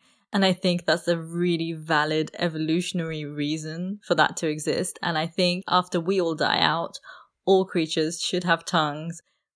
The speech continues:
they can pick their nose with, clean their ears out with, and lick their eyeballs with.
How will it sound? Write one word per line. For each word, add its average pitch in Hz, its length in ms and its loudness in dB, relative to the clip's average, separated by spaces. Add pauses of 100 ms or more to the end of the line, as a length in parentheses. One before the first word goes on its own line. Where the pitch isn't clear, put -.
they 165 220 4
can 156 560 -2 (300)
pick 208 180 2
their 220 120 4
nose 175 300 0
with, 165 360 -2 (260)
clean 214 280 0
their 208 160 2
ears 175 460 2
out 156 280 2
with, 160 340 0 (320)
and 180 200 4
lick - 180 0
their - 160 2
eyeballs - 540 0
with. - 300 -10